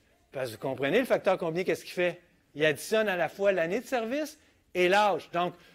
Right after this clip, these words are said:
un an de plus pour Luc, il y a cinquante-six. Un an de plus, il y a vingt-neuf années de service. Bingo, il arrive à quatre-vingt-cinq. Ça, là, c'était pas dans le cas, là. C'était pas, je l'ai pas demandé, cette affaire-là.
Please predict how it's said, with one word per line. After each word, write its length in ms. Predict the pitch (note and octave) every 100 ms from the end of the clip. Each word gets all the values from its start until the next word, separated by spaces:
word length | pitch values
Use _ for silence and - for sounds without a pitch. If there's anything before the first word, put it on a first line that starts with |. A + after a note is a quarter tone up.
| _ _ -
un 280 | C4 D4+ D4
an 140 | C4
de 60 | G3+
plus 520 | B3+ D4+ C#4 - -
pour 180 | - F3+
Luc, 300 | G#3 D#4 - -
il 60 |
y 40 | F3
a 40 |
cinquante-six. 800 | G3 G#3+ A3 G#3 G#3+ A#3 G3 - _ _ _ -
Un 280 | B3 C#4 C#4
an 160 | B3
de 60 | A3
plus, 480 | B3 D4+ E4+ - - _ -
il 80 | F3
y 40 |
a 100 | G3+
vingt-neuf 440 | F3+ G3+ F#3 A3+
années 220 | A3+ G#3 G#3+
de 40 |
service. 540 | G#3+ G3 G#3 G3 - - -
Bingo, 480 | C#3+ F#3 D#3+ F#3+
il 60 | A3
arrive 180 | E3+ F#3
à 80 | F3
quatre-vingt-cinq. 680 | E3+ E3 D#3+ D#3 F#3+ F3 - - _
Ça, 360 | - - C4+ C#4
là, 100 | A3+
c'était 160 | -
pas 180 | D#3 A3
dans 180 | A3 F#3
le 80 | D3+
cas, 400 | - A3+ B3+ B3
là. 180 | F#3+ F3+
C'était 180 | -
pas, 240 | D#3+ G3 G3+
je 80 | D#3
l'ai 80 |
pas 140 | E3 B3+
demandé, 380 | A#3 G#3+ F#3 G#3+
cette 140 | -
affaire-là. 540 | E3 F#3 E3+ F3 F#3+